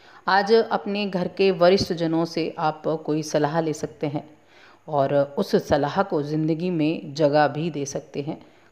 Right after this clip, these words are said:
काम की सलाह आपको मिलने वाली है। इसके अलावा अच्छी चीज़ आज ये होने वाली है कि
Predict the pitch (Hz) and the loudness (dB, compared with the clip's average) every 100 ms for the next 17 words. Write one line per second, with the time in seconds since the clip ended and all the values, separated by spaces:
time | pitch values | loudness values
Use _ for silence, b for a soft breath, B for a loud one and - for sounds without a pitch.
0 | _ 170 160 165 156 - 143 151 160 - | _ 2 2 0 -8 -4 -4 -4 -6 -10
1 | - 139 139 143 139 139 123 - - _ | -6 -6 -4 -8 -8 -8 -8 -10 -12 _
2 | _ _ _ b b b b b b b | _ _ _ b b b b b b b
3 | - 175 - 247 240 233 247 247 240 202 | -8 -6 0 4 6 8 8 6 4 -2
4 | - - 254 247 240 226 208 196 170 170 | -2 -4 -2 -2 0 0 4 4 4 0
5 | 202 185 165 147 143 143 147 147 175 - | 0 2 0 0 0 -2 0 0 0 -6